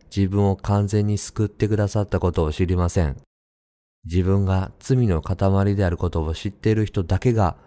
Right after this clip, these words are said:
救われるのです。実は誰もがそうなのです。誰もがどこに行っても絶えず罪をこぼしています。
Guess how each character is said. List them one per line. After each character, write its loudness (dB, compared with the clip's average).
救 -6
わ 4
れ 2
る 2
の 0
で -2
す。 -10
実 -2
は 2
誰 4
も 4
が 0
そ 2
う 4
な 4
の 0
で 0
す。 -12
誰 4
も 4
が 0
ど 2
こ 2
に 4
行 -4
っ -20
て 2
も 2
絶 2
え 2
ず 0
罪 0
を -2
こ -8
ぼ 2
し -2
て 0
い 0
ま -4
す。 -10